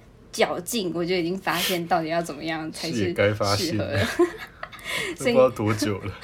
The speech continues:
Speaker 1: <laughs> 进那之后，我就开始非常顺顺的过了每一关，然后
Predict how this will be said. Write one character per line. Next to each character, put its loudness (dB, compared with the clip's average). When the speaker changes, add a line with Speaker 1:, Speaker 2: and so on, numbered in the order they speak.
Speaker 1:
<laughs> -8
进 2
那 2
之 -2
后， 4
我 6
就 0
开 0
始 0
非 -4
常 -2
顺 -4
顺 -4
的 -2
过 0
了 -2
每 -4
一 -4
关， -4
然 -6
后 -4